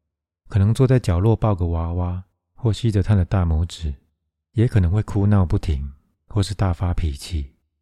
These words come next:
孩子会尖叫，在地上打滚，而且变得很有破坏性。在这种所求未遂的时候，痛苦之声就很容易被触动。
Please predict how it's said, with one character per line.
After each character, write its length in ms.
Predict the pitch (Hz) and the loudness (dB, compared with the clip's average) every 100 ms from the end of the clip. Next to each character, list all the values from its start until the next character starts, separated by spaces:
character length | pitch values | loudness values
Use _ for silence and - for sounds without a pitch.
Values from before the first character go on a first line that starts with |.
| _ _ _ _ _ | _ _ _ _ _
孩 200 | 104 120 | 0 2
子 100 | 110 | 2
会 140 | 110 | 2
尖 300 | - 104 101 | 2 2 2
叫， 340 | - 101 85 - _ _ _ | 2 2 0 -6 _ _ _
在 140 | 113 | -2
地 140 | 104 107 | 0 2
上 200 | 120 95 | 2 2
打 200 | 90 78 | 0 -2
滚， 240 | 87 85 64 - _ _ _ _ | -2 -4 -6 -12 _ _ _ _
而 120 | 127 | 0
且 160 | - | 2
变 160 | 95 117 | 2 4
得 80 | 101 | 4
很 140 | 92 | 4
有 140 | 101 87 | 2 2
破 240 | - 92 | 0 0
坏 180 | 85 82 | 0 -2
性。 340 | 73 87 71 65 _ _ _ _ _ _ _ _ | -2 -4 -4 -8 _ _ _ _ _ _ _ _
在 140 | - 131 | 0 2
这 120 | 139 | 2
种 160 | 101 | 2
所 240 | 85 - 85 | 0 0 -2
求 220 | - 92 | 2 2
未 140 | 113 | 2
遂 220 | 101 - 95 | 2 0 0
的 100 | 87 | 0
时 160 | - | -2
候， 300 | 73 87 76 - _ _ _ - | -4 -4 -6 -12 _ _ _ -2
痛 140 | 123 | 2
苦 100 | 104 | 2
之 160 | 80 110 | 0 -4
声 400 | 101 107 107 110 | -2 0 0 0
就 140 | 110 | 0
很 100 | 87 | 0
容 180 | 76 78 | 0 0
易 60 | 90 | 0
被 140 | 87 | -2
触 240 | - - 73 | -4 -6 -4
动。 200 | 82 | -4